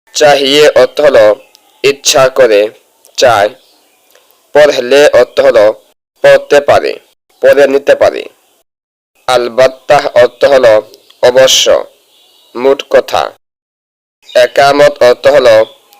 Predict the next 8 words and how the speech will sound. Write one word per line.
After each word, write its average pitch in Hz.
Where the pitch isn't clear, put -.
ঘর 139
রাহনে 120
কি 135
হালত, 117
অর্থাৎ 127
নিজ 135
বাড়িতে 131
অবস্থানকালে, 120